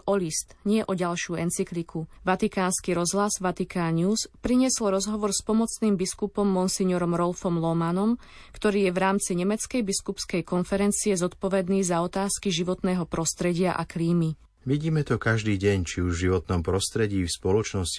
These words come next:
Speaker 2: alebo aj v cirkvi. Všetko je v stave vývoja, ktorému naozaj musíme nanovo čeliť a tiež sa mu prispôsobiť.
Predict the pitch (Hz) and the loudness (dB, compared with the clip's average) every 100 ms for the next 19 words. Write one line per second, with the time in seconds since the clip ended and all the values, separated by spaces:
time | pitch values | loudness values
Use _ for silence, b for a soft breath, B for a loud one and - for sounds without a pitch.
0 | 90 85 85 85 82 - 101 101 - 87 | -2 -2 0 0 -2 -2 0 0 -2 -2
1 | 78 B B B - 131 - 143 139 - | -2 B B B 0 0 2 2 2 -2
2 | 131 123 110 113 117 117 95 82 - 90 | -4 -2 -4 -4 -2 0 0 -2 -4 -2
3 | 85 85 104 127 127 123 101 101 117 101 | 0 0 0 -2 -2 -2 -2 -2 0 0
4 | 90 95 90 78 - 98 110 120 - - | 0 0 0 -2 0 0 0 -2 -8 -16
5 | - 117 - 147 - 127 110 87 95 90 | -4 -4 -2 -4 -2 0 0 0 -2 -4
6 | - 104 98 98 85 82 | -2 0 0 0 -2 -4